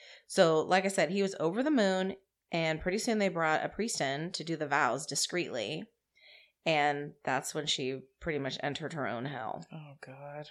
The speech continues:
Speaker 1: Yeah. So you can probably guess that Mariano was not a kind and loving husband.
Speaker 2: No.
Speaker 1: He was cruel. He was abusive. He continued to rape her.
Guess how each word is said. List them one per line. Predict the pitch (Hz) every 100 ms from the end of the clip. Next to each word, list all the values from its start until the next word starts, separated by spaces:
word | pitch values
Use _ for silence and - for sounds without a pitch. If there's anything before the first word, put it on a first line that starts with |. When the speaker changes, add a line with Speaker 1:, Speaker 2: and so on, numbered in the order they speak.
| -
Speaker 1:
Yeah. | 135 78 - - - - - -
So | 285
you | 302
can | 349 320
probably | - 214 220 247 262
guess | 202 190 214 -
that | -
Mariano | 185 185 180 185 202
was | 180 160
not | 156 156 -
a |
kind | - - 160 160 180
and | 175 160
loving | 156 160 165
husband. | 156 - 185 208 277 370
Speaker 2:
No. | 160 220 175 143 - - - _
Speaker 1:
He | 233
was | 220 196
cruel. | - - 196 175 175 190 214
He | 214
was | 190 175
abusive. | 156 160 160 165 - 165 170 190
He | 196 190
continued | 170 - 160 165
to | 175 240
rape | 196 180 180
her. | 175 170 175 180